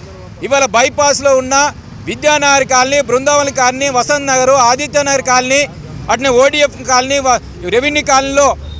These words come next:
భూగర్భ జలాలు లేకుండా వర్షాకాలంలో కూడా ప్రజలు ఇబ్బంది పడతా ఉన్నారు. ప్రజల ఇబ్బందిని తీర్చాలని చెప్పేసి మున్సిపల్ అధికారులు, రెవెన్యూ, మళ్ళీ అట్లనే మిషన్ భగీరథ అధికారులకు చెప్పినా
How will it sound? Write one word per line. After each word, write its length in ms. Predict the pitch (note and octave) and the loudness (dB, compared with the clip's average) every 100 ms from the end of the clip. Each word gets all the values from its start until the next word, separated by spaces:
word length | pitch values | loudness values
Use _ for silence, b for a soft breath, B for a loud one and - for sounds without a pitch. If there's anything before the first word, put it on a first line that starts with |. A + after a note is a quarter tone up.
| - | -6
భూగర్భ 380 | B3+ C#4+ C#4+ C#4+ | -2 0 2 2
జలాలు 360 | C4+ C#4 C#4 C4 | 2 2 2 2
లేకుండా 360 | C4+ C4+ C#4 B3 | 0 0 0 0
వర్షాకాలంలో 640 | B3 D4 C#4+ C#4 C#4 C4+ C4+ | 0 0 0 0 0 0 0
కూడా 180 | C4+ | 0
ప్రజలు 340 | C4 B3 B3+ B3 | 0 0 0 -2
ఇబ్బంది 300 | A#3 C4+ B3+ | 0 0 0
పడతా 300 | B3 C#4 C4+ | 0 2 0
ఉన్నారు. 300 | C4+ C#4+ D4 - - - - - | 2 2 0 -2 -12 -20 -20 -4
ప్రజల 280 | G#3 B3 C#4+ | 0 2 2
ఇబ్బందిని 520 | C#4 B3 C#4 C#4 C#4 | 2 2 0 2 -2
తీర్చాలని 640 | - B3 C4 C#4+ C#4 C4 | -2 -4 -2 0 0 2
చెప్పేసి 400 | C4 B3+ C4 C#4 | 0 0 -2 -2
మున్సిపల్ 640 | C4 B3 B3 B3+ C4 C#4 B3+ | -4 -6 -6 -8 -2 0 0
అధికారులు, 420 | C4 C4 B3+ C#4+ C#4+ - - - - | 0 0 2 2 0 -6 -16 -16 -10
రెవెన్యూ, 360 | - B3 C#4+ C#4 | -4 -2 -4 -2
మళ్ళీ 220 | B3 B3+ | 0 0
అట్లనే 260 | A#3+ C#4+ C#4 G#3+ - - - | 0 2 0 0 -8 -16 -12
మిషన్ 300 | F#3 D#4 D4 | -4 -4 2
భగీరథ 300 | D4 C#4+ C4 | 2 4 2
అధికారులకు 600 | C4+ C#4 C4+ C4 C4 B3+ | 2 2 0 0 0 -2
చెప్పినా 300 | B3 C#4 | -2 0